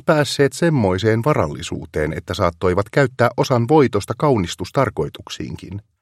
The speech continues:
Myymälöiden ikkunat koko kadun pituudelta olivat täyteen pyntätyt ja houkuttelevat kuin rivi hymyileviä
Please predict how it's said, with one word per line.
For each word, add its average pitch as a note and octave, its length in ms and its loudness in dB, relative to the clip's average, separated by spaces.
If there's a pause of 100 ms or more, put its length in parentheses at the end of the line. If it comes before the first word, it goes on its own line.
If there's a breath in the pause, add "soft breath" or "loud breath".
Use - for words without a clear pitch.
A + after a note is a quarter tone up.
(720)
Myymälöiden B2+ 600 6
ikkunat G2+ 540 0
koko D3+ 260 4
kadun A#2 420 2
pituudelta D2+ 640 -4
olivat F#2 340 0
täyteen B2 480 4
pyntätyt G#2 600 -2
ja - 80 0
houkuttelevat B2+ 800 2
kuin C3 300 -2
rivi D#3+ 360 0
hymyileviä G#2 680 4